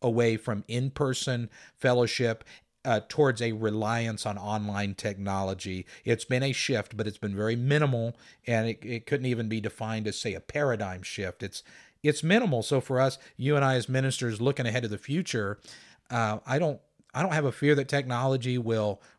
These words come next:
replace what we do. My question is, can we continue to, like we are right now on this podcast, look for the technology that's working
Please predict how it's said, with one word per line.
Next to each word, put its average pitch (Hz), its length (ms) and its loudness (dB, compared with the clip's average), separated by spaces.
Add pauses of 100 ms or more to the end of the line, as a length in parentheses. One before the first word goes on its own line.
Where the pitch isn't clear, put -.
replace 117 560 0
what 123 180 0
we 107 120 -2
do. 107 420 0 (300)
My 110 180 0
question 123 460 -2
is, 107 160 -4
can 101 240 -6
we 117 180 2
continue 117 680 -4
to, 98 140 -6
like 101 260 0
we 117 100 2
are 113 160 2
right 113 180 0
now 113 200 0
on 113 120 -2
this 98 120 -4
podcast, 104 800 -4 (520)
look 127 400 2
for 185 140 -2
the 165 80 2
technology 131 640 -2
that's 107 220 -4
working 101 560 -2